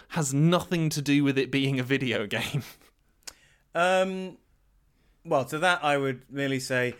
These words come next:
Speaker 2: "You're wrong, Lewis. It's the best video game you've never
Speaker 1: <laughs>
Speaker 2: played." Uh, but yeah, no, I, I think, uh, I, I see what you're saying. I think it does come down to personal taste in that respect then as well, because I see what you mean, and I think that definitely, you know, if you,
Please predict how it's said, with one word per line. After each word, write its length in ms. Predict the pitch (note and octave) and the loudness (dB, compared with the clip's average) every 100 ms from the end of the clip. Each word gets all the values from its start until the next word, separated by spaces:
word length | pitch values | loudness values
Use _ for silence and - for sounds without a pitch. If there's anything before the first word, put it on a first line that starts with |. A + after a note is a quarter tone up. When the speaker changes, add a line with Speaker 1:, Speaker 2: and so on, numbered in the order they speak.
| - - | -16 -4
Speaker 2:
"You're 120 | F3+ | 6
wrong, 300 | D4+ E4 D#4+ | 10 12 12
Lewis. 340 | B3+ C4 B3+ | 12 12 8
It's 100 | A3+ | 2
the 80 | G#3 | 6
best 260 | C4+ B3+ A#3+ | 10 10 8
video 200 | B3 A#3+ | 8 10
game 200 | A#3 A3+ | 12 12
you've 100 | G3+ | 12
never 300 | B3+ A3+ A3 | 12 12 12
Speaker 1:
<laughs> 40 | A3+ | 10
Speaker 2:
played." 400 | A3+ A3 F3 A#2+ _ - - - _ | 12 12 10 2 _ -20 -20 -20 _
Uh, 560 | D3 C#3+ C#3 C3+ C3+ C3+ - | 4 6 6 6 4 0 -10
but 220 | C3+ C#3+ | 0 2
yeah, 140 | D3+ D3 | 6 6
no, 120 | C#3+ | 4
I, 100 | D#3+ D#3 | 2 0
I 80 | |
think, 340 | C#3 F3 F3 - | -2 -4 -6 -2
uh, 320 | D#3+ D3+ D3+ D3+ | 2 2 0 -4
I, 120 | F3+ | -2
I 60 | |
see 140 | F3+ C#4 | -2 -2
what 60 | |
you're 80 | A#3+ | -2
saying. 320 | G3 A3+ G3 - | -2 0 0 -2
I 80 | |
think 240 | E3 C4 B3+ | -4 -2 -2
it 160 | A3+ | -4
does 220 | G3 G3+ - | -2 -2 -2
come 180 | F#3 | -6
down 180 | F3 F3 | -2 -4
to 60 | E3 | -2
personal 260 | E3+ E3 | -4 -4
taste 300 | D#3+ E3+ E3 | -4 -4 -4
in 60 | D#3+ | -4
that 160 | F#3 E3+ | -4 -4
respect 380 | - B2+ G2+ | -4 -4 -4
then 180 | G2+ G2+ | -10 -10
as 100 | G2+ | -8
well, 300 | C3+ D#3 G2 | -4 -4 -4
because 480 | G2 G#2+ A#2+ A#2 - - - _ | -8 -8 -8 -8 -10 -16 -20 _
I 80 | D3+ | -2
see 140 | - | 0
what 80 | B3 | -2
you 80 | G#3 | -2
mean, 260 | G3 E3+ A2 | -2 -2 -2
and 100 | B2+ | -2
I 80 | C#3+ | -2
think 260 | C#3 G#3 G#3 | -2 -6 -6
that 200 | E3 C3 | -10 -4
definitely, 680 | G3+ G3 E3 B2 A2+ G#2+ - - | -4 -4 -10 -6 -6 -6 -12 -2
you 80 | E3 | -2
know, 100 | B2 | -2
if 160 | E3+ | -4
you, 380 | A3 A3 G#3 F#3+ | -4 -4 -4 -8